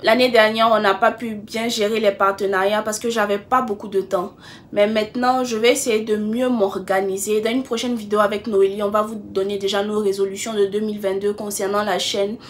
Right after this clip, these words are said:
Quel, euh, quel, quel tournant va prendre la chaîne YouTube, oui. Et puis voilà, on va vous parler de nos objectifs personnels aussi. Mais ça, c'est dans la prochaine vidéo.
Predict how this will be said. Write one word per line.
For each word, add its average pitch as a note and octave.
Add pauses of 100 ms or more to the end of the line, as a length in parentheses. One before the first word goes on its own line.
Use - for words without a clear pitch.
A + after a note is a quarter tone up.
(1040)
Quel, B3+
euh, F#3+ (220)
quel, C4 (360)
quel D#4
tournant B3
va B3
prendre A#3
la G#3
chaîne A#3+
YouTube, B3 (100)
oui. A3 (540)
Et G#3+
puis B3
voilà, G#3
on G3+
va G#3
vous A#3
parler F#3+
de G3
nos G#3
objectifs G3
personnels G3
aussi. G#3 (840)
Mais G3
ça, A#3
c'est A#3
dans F#3+
la F#3
prochaine A3
vidéo. F3+